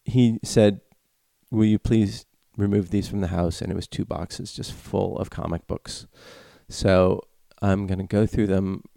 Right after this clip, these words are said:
and give them, will them to my, my niece, 'cause she's really into comics right now. So that's pretty exciting. And also, I'm gonna give her all my copies of Civil War, the, the actual comic series. I think I'm missing, like,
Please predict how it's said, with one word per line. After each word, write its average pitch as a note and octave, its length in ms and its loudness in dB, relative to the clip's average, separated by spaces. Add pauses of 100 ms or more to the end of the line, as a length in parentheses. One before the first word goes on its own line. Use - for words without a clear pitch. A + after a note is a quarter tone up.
(800)
and E2+ 500 -4
give F2 220 -4
them, - 520 -10 (120)
will A2+ 240 6
them G2+ 180 2
to F#2 120 -6
my, E2 360 -4
my E2 200 -8
niece, - 500 -12
'cause - 140 -12
she's - 280 -12
really G2 540 0
into D#2 180 -4
comics D2+ 380 -8
right - 160 -6
now. C2 220 -6
So - 160 -6
that's F#2 240 2
pretty F2 220 -2
exciting. E2 500 -8 (580)
And F#2+ 140 2
also, F2+ 360 2
I'm F2+ 100 -4
gonna F2+ 180 -6
give F2+ 180 -4
her F#2 220 -2
all F#2+ 340 0
my F2+ 260 -2
copies G2 380 -4
of G2 100 -2
Civil A#2 360 4
War, C3+ 240 6
the, A2+ 260 4
the - 180 -4
actual G2 280 -2
comic - 280 -2
series. C#2 340 -6
I - 80 -6
think - 200 -6
I'm D#3 140 -2
missing, A2+ 260 -2
like, E2+ 160 -4